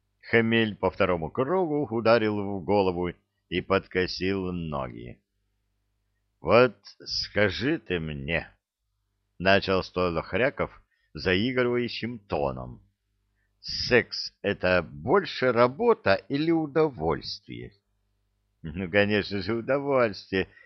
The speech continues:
иначе бы ты сюда солдат своих пригнал". Мысль о личном составе ему страшно не понравилась, особенно если представить рядом с Верочкой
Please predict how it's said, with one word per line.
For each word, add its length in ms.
иначе 420
бы 140
ты 200
сюда 380
солдат 560
своих 500
пригнал". 720
Мысль 600
о 80
личном 460
составе 720
ему 220
страшно 800
не 120
понравилась, 760
особенно 800
если 380
представить 800
рядом 400
с 140
Верочкой 640